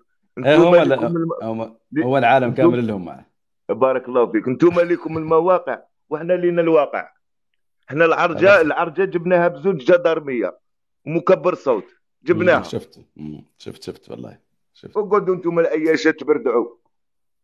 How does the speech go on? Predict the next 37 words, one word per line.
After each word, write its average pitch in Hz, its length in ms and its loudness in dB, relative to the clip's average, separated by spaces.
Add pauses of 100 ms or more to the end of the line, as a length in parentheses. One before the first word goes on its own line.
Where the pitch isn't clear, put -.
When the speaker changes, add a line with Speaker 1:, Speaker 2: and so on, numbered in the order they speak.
(340)
Speaker 1:
بشكور 101 600 -4
الله، 85 200 -8
بشكور 87 340 -10
الأخ 80 360 -10
سمير. 69 480 -16
Speaker 2:
ربي 123 360 -4
Speaker 1:
شكرًا 104 140 0
لك. 85 60 -8
Speaker 2:
يحفظكم. 85 220 -8
Speaker 1:
شكرًا 104 340 -8
لك. 82 280 -14 (260)
صباحك 87 300 -12
نور. 131 100 -2
Speaker 2:
ونحبكم. 135 460 -4
Speaker 1:
مرحبا. 110 240 -6
Speaker 2:
ربي 117 300 -2
يحفظكم. 104 540 -6 (200)
Speaker 1:
الله 95 180 -4
يطلب. 85 220 -10
شكرًا 90 300 -14
جزيلًا 71 340 -16
والله. 57 260 -20
مرحبا. 90 140 -10
Speaker 2:
الله 92 200 -2
يخليكم. 92 500 -6 (160)
ربي 85 280 -6
Speaker 1:
مرحبا. 82 160 -12
Speaker 2:
يحفظكم. 80 280 -10
مادام 156 300 0
الجزائر 156 580 0
معاكم، 156 460 -2
أقسم 151 420 -2
بالله 151 280 2
ما 165 120 -4
طيحوا 151 280 -2
يا 147 60 -4
صحراويين. 123 640 -4